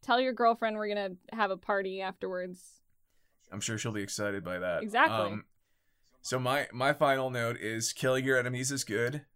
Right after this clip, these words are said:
Speaker 2: Uh, <laughs> don't hesitate to beat the shit out of people that you, uh, think did bad things, even if you don't have all the evidence.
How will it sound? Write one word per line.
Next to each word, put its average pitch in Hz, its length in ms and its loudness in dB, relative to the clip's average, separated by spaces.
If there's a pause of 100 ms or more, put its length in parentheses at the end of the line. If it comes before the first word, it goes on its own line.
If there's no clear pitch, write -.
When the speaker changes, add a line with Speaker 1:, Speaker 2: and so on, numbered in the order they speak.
(280)
Speaker 2:
Uh, 110 420 6 (640)
<laughs> - 680 -20
don't 139 200 2
hesitate 135 460 2
to 135 60 -4
beat 123 240 -6
the 123 40 -4
shit 120 240 0
out 120 120 4
of 117 80 -6
people 120 340 -4
that 113 200 2
you, 107 300 -4
uh, 107 300 2 (460)
think 120 240 -4
did 117 200 -2
bad 113 280 6
things, 120 480 -6 (280)
even 117 220 -4
if 113 120 -6
you 107 80 -8
don't 110 180 -2
have 110 120 0
all 110 120 0
the 113 120 -2
evidence. 107 520 -2